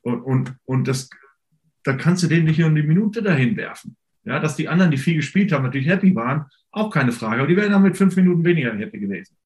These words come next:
Also Detlef wäre es ganz egal gewesen. Der hat auch fünf oder zehn Minuten weniger gespielt.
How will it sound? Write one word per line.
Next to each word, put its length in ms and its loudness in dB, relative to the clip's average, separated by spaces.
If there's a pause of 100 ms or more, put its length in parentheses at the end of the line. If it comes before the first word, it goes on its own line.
(200)
Also 180 -4
Detlef 380 0
wäre 80 4
es 100 0
ganz 180 0
egal 280 0
gewesen. 240 -2
Der 80 -2
hat 60 -8
auch 180 -6
fünf 180 0
oder 100 -4
zehn 180 -2
Minuten 220 -2
weniger 280 -4
gespielt. 400 -14